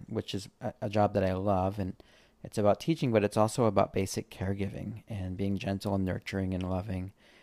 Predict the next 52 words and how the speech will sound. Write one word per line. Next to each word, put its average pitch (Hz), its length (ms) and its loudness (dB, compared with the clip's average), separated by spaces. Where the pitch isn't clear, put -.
And 95 260 -2
I 98 80 0
can 98 220 -2
just - 220 -10
really 120 280 0
connect 104 340 -4
with 98 100 -8
who 101 100 -2
I 95 120 2
was 95 200 0
as 101 120 -6
a 98 40 -4
child 143 380 4
with - 100 -8
those - 160 0
stuffed - 280 -4
animals. 104 580 0
Like, 110 160 -8
every 98 240 0
day 95 220 0
I 104 80 -6
see - 280 -10
that. 107 160 -8
And 101 340 2
I 92 100 4
was 92 160 2
always 98 300 2
quieter. 180 540 6
I 98 60 6
was 101 160 4
never 110 300 4
out 98 340 4
rough 104 280 -2
and 101 120 -2
tumble 95 540 0
playing 92 300 -2
sports - 380 -2
with - 100 -6
the 98 100 0
other 95 180 4
kids. - 460 -6
I 117 60 -20
think 104 160 -4
I 101 60 2
just 95 180 -4
kinda 90 220 -4
felt - 280 -2
lost 92 320 -2
with 98 120 -2
all 92 200 -4
of 92 60 -4
that. 92 240 -4